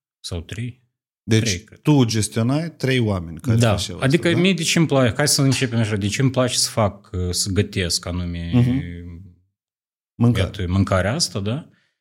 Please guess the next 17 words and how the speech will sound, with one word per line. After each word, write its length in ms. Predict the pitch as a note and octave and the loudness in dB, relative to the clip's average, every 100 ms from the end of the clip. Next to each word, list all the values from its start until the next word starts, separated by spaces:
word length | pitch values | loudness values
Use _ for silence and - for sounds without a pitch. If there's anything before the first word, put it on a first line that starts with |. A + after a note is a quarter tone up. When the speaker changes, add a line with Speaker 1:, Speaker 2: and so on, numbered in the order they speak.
| _ _ | _ _
Speaker 1:
Pentru 200 | A#2+ - | -6 2
că 80 | C#3+ | 4
îți 120 | C3 | 4
gătești 420 | C#3 D#3 - C#3 | 2 0 -2 0
mult 260 | C#3 C#3 - | 2 0 2
timp, 240 | G3+ F#3+ | 4 6
dar 140 | E3 | 4
este 380 | D3+ D3+ - - | 4 2 0 -4
timp 300 | - D3+ C#3 | 0 2 2
și 160 | - B2 | 0 4
între 420 | B2 A2+ G#2+ F#2+ | 4 4 2 0
etape, 560 | F#2 F2+ - F2 - F2 | 0 -4 -2 -4 -4 -10
adică, 440 | D#2 F2 - E2+ F2 F2 F2 E2+ F2 E2+ | -14 -14 -12 -12 -12 -12 -12 -14 -16 -20
câte 200 | _ A2 | _ 2
o 60 | G2 A#2 | 4 4
oră 160 | G#2+ | 2
undeva, 400 | F#2+ F2+ F2+ F2 | 0 -4 -6 -8